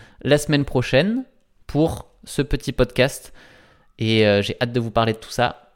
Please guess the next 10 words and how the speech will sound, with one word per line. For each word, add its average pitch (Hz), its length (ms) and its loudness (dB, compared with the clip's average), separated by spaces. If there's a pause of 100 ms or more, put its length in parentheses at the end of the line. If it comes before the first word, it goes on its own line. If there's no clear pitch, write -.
En 131 80 4
attendant, 127 720 0
passez 139 460 -2
une 110 160 -4
bonne 156 160 2
semaine. 139 540 0
J'espère 135 580 2
que 131 140 -6
ce - 180 -6
footing, 139 600 -2